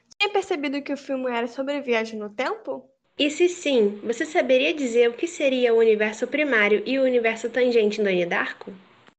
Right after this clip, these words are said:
Speaker 1: Esses são conceitos da chamada teoria oficial, que fazem parte do livro A Filosofia da Viagem no Tempo, da Roberta Sparrow, aquela importante personagem do filme a que se referem como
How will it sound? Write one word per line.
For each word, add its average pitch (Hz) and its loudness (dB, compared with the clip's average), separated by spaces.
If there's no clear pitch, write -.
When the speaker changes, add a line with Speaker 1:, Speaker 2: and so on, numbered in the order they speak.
Speaker 1:
Esses 330 0
são 320 0
conceitos 294 0
da 277 0
chamada 254 -2
teoria 302 2
oficial, 311 -2
que 302 -6
fazem 254 0
parte 254 -2
do 269 -6
livro 277 -6
A 330 0
Filosofia 311 -4
da 302 -2
Viagem 262 -2
no 349 -6
Tempo, 262 -8
da 247 -4
Roberta 240 -6
Sparrow, - -6
aquela 302 2
importante 311 -4
personagem 269 -6
do 254 -8
filme 254 -10
a 262 0
que 285 -4
se 294 -4
referem 262 -2
como 302 -6